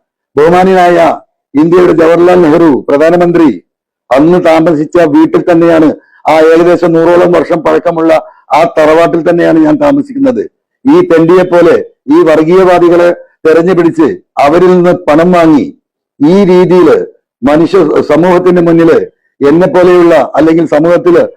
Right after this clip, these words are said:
ആ, മനുഷ്യരുടെ മുന്നിൽ വ്യക്തിപ്രഭാവവും, ആ, ആളുകൾക്കിടയിൽ അഭിപ്രായമുള്ള വ്യക്തികളെ ഈ രീതിയിൽ അവഹേളിക്കുന്നത് ഇവന്റെ ഒരു പതിവാണ്. ഇതാദ്യമായിട്ടല്ല, പലരെയും ഇവൻ അവഹേളിച്ചിട്ടുണ്ട്.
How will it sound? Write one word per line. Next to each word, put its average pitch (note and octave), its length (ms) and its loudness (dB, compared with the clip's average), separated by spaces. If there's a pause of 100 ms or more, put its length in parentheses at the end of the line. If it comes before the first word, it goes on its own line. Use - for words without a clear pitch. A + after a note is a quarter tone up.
(400)
ആ, C3+ 360 0 (100)
മനുഷ്യരുടെ D#3 480 0
മുന്നിൽ E3+ 460 0 (320)
വ്യക്തിപ്രഭാവവും, E3+ 1040 0 (380)
ആ, - 20 -2 (640)
ആളുകൾക്കിടയിൽ F3 680 2
അഭിപ്രായമുള്ള E3+ 640 0
വ്യക്തികളെ D#3 560 0 (420)
ഈ F#3 200 0
രീതിയിൽ F3 400 2
അവഹേളിക്കുന്നത് D#3+ 680 2
ഇവന്റെ D3+ 380 0
ഒരു D3 80 -4
പതിവാണ്. C3+ 500 -2 (400)
ഇതാദ്യമായിട്ടല്ല, E3 840 0 (380)
പലരെയും F#3+ 520 2
ഇവൻ G3 220 -2
അവഹേളിച്ചിട്ടുണ്ട്. D#3+ 640 -2